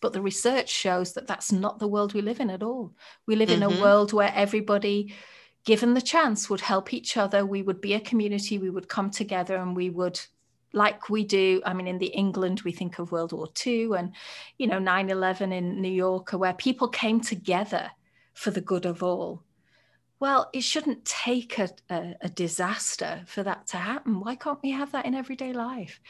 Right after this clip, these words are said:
Speaker 1: But I think it's the systems and the media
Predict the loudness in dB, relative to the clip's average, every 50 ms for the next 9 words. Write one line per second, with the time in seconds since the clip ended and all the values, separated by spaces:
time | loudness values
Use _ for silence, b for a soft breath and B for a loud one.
0 | B B B B B B B _ -2 0 0 0 -2 0 0 2 2 2 2 2
1 | 0 0 0 -4 -6 -6 -6 -4 -4 -4 -2 -2 -4 -4 -4 -2 -2 0 0 0
2 | -2 -2 -4 -4 -4 -2 -2 -2 -2 -2 -2 -2 0 0 0 -2 -2 -4 -6